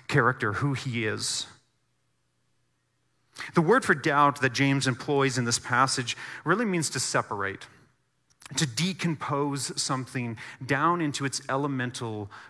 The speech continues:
parts, into pieces. Doubt is a division of allegiance, and this is the idea we see in verse eight, the double-minded man, two souls, two spirits, two minds,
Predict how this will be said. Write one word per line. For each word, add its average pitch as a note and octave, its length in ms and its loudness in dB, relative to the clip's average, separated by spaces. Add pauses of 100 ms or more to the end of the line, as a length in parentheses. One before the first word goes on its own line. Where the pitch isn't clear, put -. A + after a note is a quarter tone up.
parts, - 640 0
into B2+ 180 -2
pieces. - 840 -4 (1300)
Doubt D#3+ 300 6
is F3 140 2
a D3 60 -2
division B2 760 -4
of A2+ 120 -4
allegiance, G#2+ 600 -6 (240)
and C3 80 -4
this C3 140 -4
is D#3+ 100 -6
the E3 140 -2
idea C#3 280 0
we C3 120 -2
see C3+ 220 -4
in A#2 100 -4
verse A2 320 -2
eight, A2 320 -8
the B2 60 -6
double-minded A#2 840 0
man, G2+ 340 -6
two D#3+ 480 -2
souls, A#2 640 0
two C#3+ 260 -2
spirits, A2+ 640 -2
two D3 200 -4
minds, G#2+ 720 0